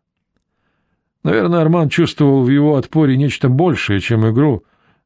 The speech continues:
но никогда и словом не обмолвился о жестокости Жонаса. Однажды в такой схватке Арман повалил его и придавил всем своим весом. Жонас ощутил спиной жгучий песок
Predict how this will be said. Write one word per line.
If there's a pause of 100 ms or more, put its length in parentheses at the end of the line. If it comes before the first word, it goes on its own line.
но
никогда
и
словом
не
обмолвился
о
жестокости
Жонаса. (1160)
Однажды
в
такой
схватке (280)
Арман
повалил
его
и
придавил
всем
своим
весом. (840)
Жонас
ощутил
спиной
жгучий
песок